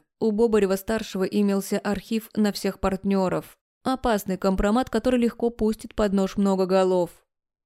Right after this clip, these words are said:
"Слушай, а что если?" "Касимов хочет заполучить эти материалы". "Готова поспорить, там хранится настоящая информационная бомба".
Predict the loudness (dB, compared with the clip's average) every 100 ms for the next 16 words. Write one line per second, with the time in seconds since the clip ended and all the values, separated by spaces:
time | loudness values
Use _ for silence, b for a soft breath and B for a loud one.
0 | _ _ -12 -4 -2 -4 -6 -8 -8 -6
1 | -8 -8 -6 -4 -2 -6 -8 -8 -6 -8
2 | _ _ _ _ _ _ -2 -2 0 0
3 | 0 0 0 0 0 -2 0 2 0 0
4 | -4 -2 -2 -2 -4 -4 -2 0 0 -2
5 | -2 -4 -10 _ _ _ _ -6 -2 -2
6 | -2 -4 -2 -4 -6 -4 -2 -4 -6 -6
7 | -4 -2 0 0 -2 -2 -2 -2 -2 -2
8 | -6 -6 -4 -4 -2 -2 -2 -4 -2 -2
9 | -2 -2 0 0 -2 -4 -8